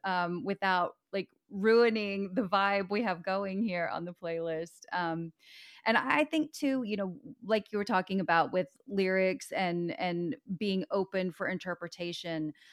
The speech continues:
um, this song, I think, has such a good,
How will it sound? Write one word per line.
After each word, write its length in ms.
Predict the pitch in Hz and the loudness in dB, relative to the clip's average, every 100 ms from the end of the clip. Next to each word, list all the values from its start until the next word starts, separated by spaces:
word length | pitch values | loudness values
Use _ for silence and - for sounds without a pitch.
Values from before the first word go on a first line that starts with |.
| - - | -8 -2
um, 260 | 185 175 - | -2 -2 -6
this 300 | 196 233 - | -4 -4 -2
song, 440 | 208 175 170 165 - | 0 2 2 -2 -4
I 80 | 175 | -6
think, 300 | - 170 156 | -6 -8 -8
has 260 | - 147 151 | -6 -6 -8
such 440 | - 170 151 - - | -8 -6 -6 -8 -12
a 60 | |
good, 580 | 160 180 170 151 151 160 | -10 -4 -2 -2 -4 -8